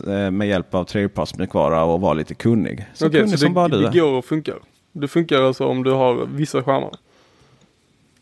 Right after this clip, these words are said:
Speaker 1: Eh, ja, om du köper en f-, extern fem K-skärm som Apple rekommenderar så funkar det givetvis.
Speaker 2: Okej, out of the box, utan att jag behöver installera någon tredjepartsapp.
Speaker 1: Yes.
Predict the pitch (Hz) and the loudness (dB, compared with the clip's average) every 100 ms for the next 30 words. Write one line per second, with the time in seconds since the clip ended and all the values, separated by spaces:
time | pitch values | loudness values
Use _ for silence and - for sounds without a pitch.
0 | - _ _ _ _ _ _ _ - 87 | -20 _ _ _ _ _ _ _ -8 -2
1 | 85 82 80 82 85 101 113 117 - 104 | 0 0 0 0 2 4 4 4 2 0
2 | 101 - - - 127 101 107 104 - 90 | -2 -2 -4 0 0 2 0 0 0 0
3 | 98 80 82 92 95 - 82 - 92 95 | 2 0 0 0 0 -2 -4 -2 0 2
4 | 73 71 82 98 98 80 76 85 78 - | 2 0 -4 -4 0 0 2 0 0 -4
5 | - - - - _ _ _ 156 143 - | -8 -10 -20 -20 _ _ _ -2 0 -2
6 | - _ _ - 135 - 160 143 135 127 | -6 _ _ -10 -8 -2 0 2 0 -2
7 | 113 - 139 135 123 127 127 135 135 - | -4 -4 -2 0 0 0 0 0 -2 -2
8 | 123 64 - - - - - - - _ | -4 -4 -6 -8 -8 -10 -14 -14 -16 _
9 | _ - - - - - 101 98 104 98 | _ -20 -20 -20 -20 -4 0 4 4 2
10 | - - | -2 -10